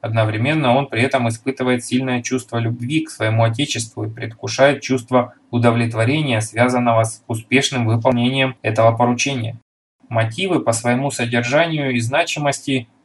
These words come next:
различные, могут быть подразделены на две группы. К первой необходимо отнести те мотивы, которые непосредственно связаны с материальными потребностями личности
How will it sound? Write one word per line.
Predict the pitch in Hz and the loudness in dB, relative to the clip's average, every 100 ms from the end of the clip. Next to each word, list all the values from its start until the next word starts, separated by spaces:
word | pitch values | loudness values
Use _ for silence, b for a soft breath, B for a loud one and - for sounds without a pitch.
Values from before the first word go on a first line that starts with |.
| - | 0
различные, | 123 135 160 151 - 113 107 | 4 4 2 -4 -4 -4 0
могут | 147 143 120 | 0 0 0
быть | 139 139 - _ - | -2 -4 -10 _ -4
подразделены | 110 113 107 113 117 120 139 | 0 2 2 0 0 0 0
на | 131 | -2
две | 110 120 | -2 -4
группы. | 120 120 117 - - _ _ | -2 -2 -4 -8 -20 _ _
К | _ - | _ -2
первой | 175 175 147 | 0 2 0
необходимо | 127 117 127 127 143 123 | -2 -4 -6 -4 -2 -2
отнести | 117 117 - 123 | -2 -6 -4 -4
те | 123 120 | -2 0
мотивы, | 117 113 156 160 | 0 0 0 0
которые | 160 113 120 120 | -2 -2 0 0
непосредственно | 117 117 113 123 127 - 139 135 | 0 -2 -4 0 -2 -2 -6 -6
связаны | - 117 123 127 127 120 _ | 0 2 2 -2 -4 -6 _
с | - 120 | -10 -2
материальными | 117 113 110 107 117 127 127 | 0 0 0 2 2 0 -4
потребностями | 123 120 117 107 113 113 - 120 120 | -4 -4 -2 -2 -2 -4 -4 -4 -2
личности | 113 113 - 135 - 156 | -2 -4 -4 -8 -8 -10